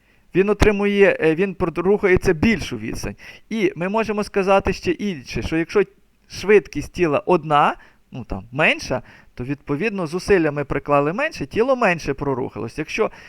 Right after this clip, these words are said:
швидкість тіла буде більшою, ми надали йому, то й зусилля ми більше приклали, і тіло про-, прорухалося далі. Ось, тому, відповідно, масу можна використати, як і, е, чи вимірювати масу можна по зміні швидкості.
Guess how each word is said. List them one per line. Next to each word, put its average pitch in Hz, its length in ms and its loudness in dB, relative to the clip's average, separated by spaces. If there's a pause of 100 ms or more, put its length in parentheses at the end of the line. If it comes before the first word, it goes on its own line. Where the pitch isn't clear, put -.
швидкість 190 520 2
тіла 156 280 2
буде 143 300 2
більшою, 165 720 -2 (100)
ми 156 140 -2
надали 147 520 0
йому, 107 240 -10 (300)
то 170 120 -2
й 151 40 0
зусилля 180 540 4
ми 180 120 -2
більше 202 340 -4
приклали, 214 540 0
і 190 60 -12
тіло 330 280 -2
про-, 139 200 -6
прорухалося 165 840 -4
далі. 95 260 -4 (440)
Ось, 117 240 -4
тому, 233 360 0 (320)
відповідно, 175 800 -2
масу 151 600 0 (100)
можна 165 420 0
використати, 202 720 0
як 180 460 -2
і, 185 220 -4 (240)
е, 165 140 4
чи - 140 2
вимірювати 175 640 2
масу 170 380 0
можна 214 520 0
по 202 500 2
зміні 190 420 -6
швидкості. - 720 -4